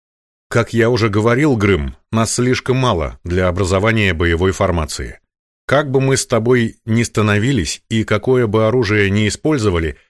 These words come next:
противники всё равно доберутся до наших девушек и убьют в первые же секунды сражения. «Э-э-э-э», не открывая глаз, прогудел тролль. То ли соглашался со мной, то ли наоборот просил не мешать ему наслаждаться жизнью в бассейне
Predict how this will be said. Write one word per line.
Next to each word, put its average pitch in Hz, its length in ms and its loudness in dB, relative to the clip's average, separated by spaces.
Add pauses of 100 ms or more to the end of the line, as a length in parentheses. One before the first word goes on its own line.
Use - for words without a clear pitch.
(100)
противники 135 640 -2
всё 127 180 -2
равно 123 320 0
доберутся 123 520 0
до 104 120 2
наших 110 360 -2
девушек 123 540 -2
и 120 120 -2
убьют 117 480 -2
в - 140 -12
первые 131 420 2
же 107 120 -2
секунды 123 520 -2
сражения. 110 640 -4 (480)
«Э-э-э-э», 104 1200 0
не 80 140 -6
открывая 76 540 -4
глаз, 85 280 -4
прогудел 80 480 -6
тролль. 76 320 -6 (340)
То 98 120 0
ли 95 80 0
соглашался 101 640 -2
со 113 120 -2
мной, 110 220 0
то 90 140 -2
ли 82 100 -2
наоборот 85 460 -2
просил 90 360 -4
не 85 120 -2
мешать 87 320 -4
ему 80 120 -4
наслаждаться 82 680 -6
жизнью 73 400 -6
в 67 80 -8
бассейне 120 640 -2